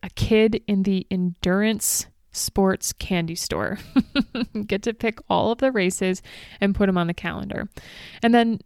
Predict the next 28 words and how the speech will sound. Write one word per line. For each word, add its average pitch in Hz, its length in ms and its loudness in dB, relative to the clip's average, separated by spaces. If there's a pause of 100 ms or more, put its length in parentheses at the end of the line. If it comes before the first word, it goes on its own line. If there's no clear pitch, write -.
(140)
the 233 80 6
next 226 300 4
thing 247 160 2
you're 226 100 4
gonna 214 160 4
do 254 260 4
is 254 200 4
just 220 140 0
start 214 200 -2
to 208 140 0
build 208 640 2
your 190 160 2
training 208 760 -2
around 185 760 0
those 170 260 -2
races. - 640 -4
And 240 180 4 (220)
overall, 247 1120 4 (480)
your 226 120 0
training 240 340 -2
plan 202 540 0
shouldn't 247 580 2
be - 160 -2
any 208 260 4
longer 185 1000 0
than 190 560 0 (160)
twenty-four 220 600 2
weeks - 560 -2